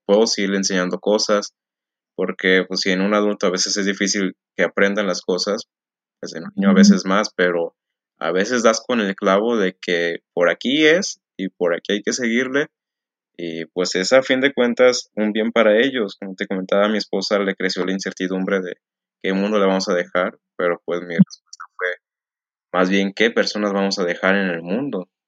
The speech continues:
Speaker 1: Tien-, tienen que ser personas capaces de hacer, de poder hacer el cambio.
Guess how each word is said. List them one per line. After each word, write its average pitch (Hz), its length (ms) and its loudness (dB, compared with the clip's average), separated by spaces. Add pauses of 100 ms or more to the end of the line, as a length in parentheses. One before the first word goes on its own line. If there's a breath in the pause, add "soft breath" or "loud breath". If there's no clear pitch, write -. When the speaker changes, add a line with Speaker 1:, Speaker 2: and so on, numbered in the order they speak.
(480)
Speaker 1:
Tien-, 92 160 -4
tienen 104 320 -4
que 113 80 -2
ser 107 260 -2
personas 110 420 -2
capaces 104 720 0
de 92 100 -4
hacer, - 340 -8
de 95 140 -2
poder 98 280 2
hacer 110 200 0
el 110 80 -2
cambio. 117 440 0